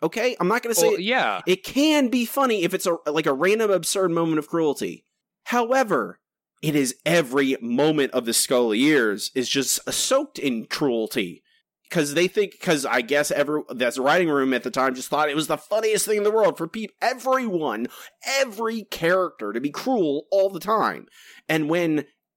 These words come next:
Speaker 1: all the characters are cruel all the time, you can't make jokes about it anymore because it's the normal, it's what we're talking about all the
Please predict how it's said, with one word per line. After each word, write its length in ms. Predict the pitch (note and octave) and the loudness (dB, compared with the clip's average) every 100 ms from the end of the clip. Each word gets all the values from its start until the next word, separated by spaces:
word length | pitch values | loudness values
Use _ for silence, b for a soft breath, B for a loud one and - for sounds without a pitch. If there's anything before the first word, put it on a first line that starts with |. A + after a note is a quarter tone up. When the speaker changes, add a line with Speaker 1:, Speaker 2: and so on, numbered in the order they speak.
| _ | _
Speaker 1:
all 240 | B2 C3+ D#4 | -4 -2 -2
the 120 | D4 | -4
characters 500 | - F#2 - F2+ - | -4 -8 -8 -10 -10
are 60 | |
cruel 420 | - F2 C2+ F2+ - | -8 -6 -4 -6 -4
all 220 | F#2+ F#2 F2 | -2 -2 -2
the 80 | |
time, 460 | E2+ F2+ E2+ C3+ F3+ _ _ _ _ _ _ _ | -4 -4 -2 -2 -4 _ _ _ _ _ _ _
you 80 | D#3+ | -6
can't 280 | - - G#3 | -2 -2 0
make 200 | A#3 G3 | -2 0
jokes 300 | B3 D#4+ F#4 | 0 0 -2
about 240 | B3+ F#3 | 0 0
it 120 | D3 | 0
anymore 340 | C3 B2 A2+ A2 | 0 0 0 -2
because 340 | C3+ - F#3 | -4 -4 -2
it's 160 | F3+ - | -2 0
the 160 | F#3 | 0
normal, 540 | E3+ G#3 C4+ C4+ G#3 - | 0 0 0 0 0 -2
it's 200 | E3 - | -4 -2
what 180 | F3+ | 0
we're 100 | F#3+ | 0
talking 260 | F#3+ G#3 A3+ | 0 -2 -2
about 120 | G3+ | -2
all 40 | |
the 60 | G#3 | -2